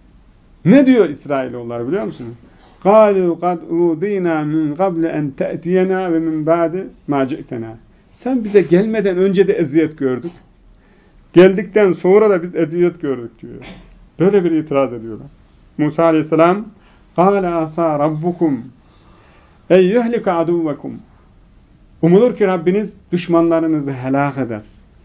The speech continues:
"Ve yestahlifekum fil ardı ve yanzura keyfe ta'melun." Ve sizi yeryüzünde halifeler yapar. Ve nasıl amel edeceğinize bakar diyor. Ve nihayetinde de öyle oluyor.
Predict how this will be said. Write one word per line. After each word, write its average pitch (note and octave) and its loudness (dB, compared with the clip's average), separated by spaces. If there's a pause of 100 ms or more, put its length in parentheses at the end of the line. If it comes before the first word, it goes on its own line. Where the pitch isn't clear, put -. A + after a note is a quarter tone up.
(340)
"Ve F3+ 8
yestahlifekum A3+ 0
fil E3+ -2
ardı C#3 -8 (220)
ve D3+ 0
yanzura D3+ -2
keyfe C3+ -8
ta'melun." B2 -8 (440)
Ve F3 4
sizi G3 -2
yeryüzünde D#3+ 0
halifeler D3 -2
yapar. C3 -6 (1500)
Ve D#3+ -2
nasıl G3+ 0
amel D#3 0
edeceğinize C3+ -2
bakar A#2 -10
diyor. A2 -16 (380)
Ve C#3+ 2
nihayetinde D3 -2
de B2+ -4
öyle E3+ -2
oluyor. A2+ -10